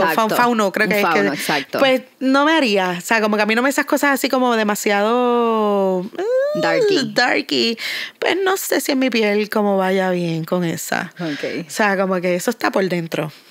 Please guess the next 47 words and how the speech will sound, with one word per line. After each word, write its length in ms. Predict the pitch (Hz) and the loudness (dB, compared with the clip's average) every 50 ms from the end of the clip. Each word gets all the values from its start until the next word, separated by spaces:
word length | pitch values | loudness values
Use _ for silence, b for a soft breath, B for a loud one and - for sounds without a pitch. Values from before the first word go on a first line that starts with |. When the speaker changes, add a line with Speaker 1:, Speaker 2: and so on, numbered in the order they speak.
| - - - | -16 -12 -8
Speaker 2:
O 20 | |
sea, 120 | 160 - | -6 -4
Speaker 1:
Ok. 80 | 254 233 | -4 -4
Speaker 2:
pues, 100 | - - | -6 -6
déjalo 240 | - 220 247 240 202 | -6 -4 -4 -2 -2
adentro. 360 | 180 170 175 170 160 - - | -2 -2 -4 -4 -6 -8 -8
Speaker 1:
Está 280 | - - - 196 180 165 | -8 -8 -8 -8 -6 -2
Speaker 2:
Y 40 | |
Speaker 1:
bien. 120 | 160 254 240 | 0 0 0
Speaker 2:
entonces, 460 | 226 - 269 - 320 349 320 - - - - | 2 0 0 0 0 -2 -2 -4 -8 -2 0
en 500 | 254 240 233 233 226 226 220 220 220 214 | 2 2 4 2 2 0 0 0 2 2
lo 140 | 220 214 | 2 2
de, 320 | 214 214 214 214 208 208 - | 2 2 2 2 2 0 0
en 160 | - 214 220 | 0 0 0
la 160 | 214 208 208 208 | 2 2 2 2
impro, 340 | 226 262 285 285 - 311 | 0 0 -2 0 0 0
en 60 | 302 302 | 2 2
el 100 | 294 247 | 2 2
Dungeons 280 | 302 302 285 302 - - | 0 0 0 0 0 0
and 100 | 277 262 | 0 0
Dragons, 440 | 277 294 285 285 269 247 226 - | 2 2 2 2 2 0 -2 -4
como 600 | - - 240 214 196 196 208 202 196 190 185 185 - - _ _ _ B B B B B B | -4 -2 0 0 2 2 2 2 0 0 -2 -6 -8 -14 _ _ _ B B B B B B
eso 200 | - - - 277 | -4 0 2 2
depende 320 | 262 269 269 285 269 277 269 | 2 2 2 2 2 2 2
del 140 | 226 208 165 | 2 2 0
Dungeon 320 | 196 196 190 185 233 226 226 | 0 0 2 0 0 2 2
Master, 400 | 220 214 202 - - 226 208 190 | 2 0 0 0 0 0 0 0
siempre 580 | - - - - 214 202 196 196 190 - 190 185 | -2 -2 0 0 2 2 2 2 0 0 0 2
va 100 | 180 175 | 2 0
a 20 | |
depender 320 | 180 180 185 185 180 170 | 0 0 0 0 0 0
del 160 | 165 - 190 180 | -2 -2 -2 -2
Dungeon 340 | 185 185 175 170 185 185 | -2 -2 -2 -2 -2 -2
Master, 560 | 185 185 185 175 - - - 190 185 190 196 - - | 0 0 -2 -2 -2 -2 0 0 0 -2 -4 -4 -2
que 180 | - 190 180 | 0 2 2
es 80 | 180 170 | 2 2
el 160 | 196 196 190 | 0 -2 -2
que 220 | - 196 190 185 185 | -2 0 0 2 2
lleva 280 | 185 185 185 190 190 | 2 2 2 2 2
la 60 | 190 | 0
historia 460 | 208 202 - - 196 190 185 190 185 180 | -2 -2 0 0 2 2 2 2 2 2
ahí, 220 | 180 185 190 190 | 0 0 0 0
es 160 | 185 185 175 - | -2 -4 -4 -4
que 160 | - 196 196 | -2 -2 0
el, 260 | 190 185 180 180 - _ | 0 -2 -4 -6 -6 _
el, 400 | - 185 185 185 185 185 - - | -2 -2 -2 -2 -6 -8 -10 -10
¿verdad? 520 | - 185 185 190 185 190 196 208 202 196 | -8 -6 -4 -2 -2 -2 -2 -2 -4 -6